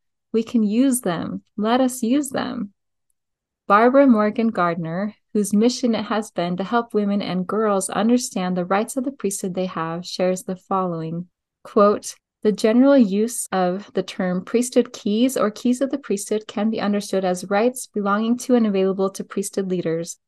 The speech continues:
but the blessings and privileges flowing from them also belong to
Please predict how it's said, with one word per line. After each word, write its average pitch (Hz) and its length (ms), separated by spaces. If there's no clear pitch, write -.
but 208 160
the 202 80
blessings 208 680
and 190 220
privileges 247 540
flowing 226 380
from 196 320
them 180 340
also 220 360
belong 202 500
to - 260